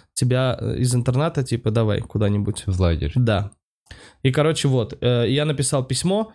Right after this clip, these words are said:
Speaker 2: Подожди, из интерната домой тебя отправляют?
Speaker 1: Да,
Speaker 2: Это
Speaker 1: на
Speaker 2: просто
Speaker 1: летние
Speaker 2: А, все,
Speaker 1: каникулы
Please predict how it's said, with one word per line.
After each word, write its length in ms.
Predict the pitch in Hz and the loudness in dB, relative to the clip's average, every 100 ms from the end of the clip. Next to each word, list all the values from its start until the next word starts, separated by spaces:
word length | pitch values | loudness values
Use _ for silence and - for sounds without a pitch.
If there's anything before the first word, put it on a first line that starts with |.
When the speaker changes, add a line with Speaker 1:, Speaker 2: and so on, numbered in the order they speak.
| - | -6
Speaker 2:
Подожди, 260 | 117 120 113 | -2 0 2
из 140 | 101 | 2
интерната 400 | 110 113 127 120 | 2 0 0 0
домой 400 | 98 110 120 90 | 0 0 2 0
тебя 200 | - - | -2 -2
отправляют? 400 | 69 - 71 - | -2 0 0 2
Speaker 1:
Да, 40 | 147 | 2
Speaker 2:
Это 100 | 151 | 2
Speaker 1:
на 100 | 151 123 | 2 2
Speaker 2:
просто 120 | 127 | 2
Speaker 1:
летние 280 | 151 143 131 | 0 0 0
Speaker 2:
А, 40 | |
все, 80 | 127 | 0
Speaker 1:
каникулы 300 | 156 190 | 0 0